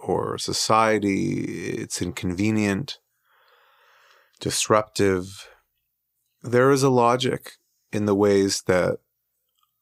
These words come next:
our bodies try to survive. Now, as Esther pointed out, there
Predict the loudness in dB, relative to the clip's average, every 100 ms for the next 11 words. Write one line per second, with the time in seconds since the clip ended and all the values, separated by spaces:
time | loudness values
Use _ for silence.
0 | _ _ _ _ -2 0 2 4 4 2
1 | 0 -2 -4 -8 -10 _ _ _ -10 -2
2 | 0 0 -2 0 0 0 -4 -12 -20 _
3 | _ _ _ _ _ _ _ _ _ _
4 | -20 -10 0 2 4 4 2 2 0 -2
5 | -4 -2 -4 -2 -2 -2 -4 -8 _ _
6 | _ -2 0 0 0 -4 -8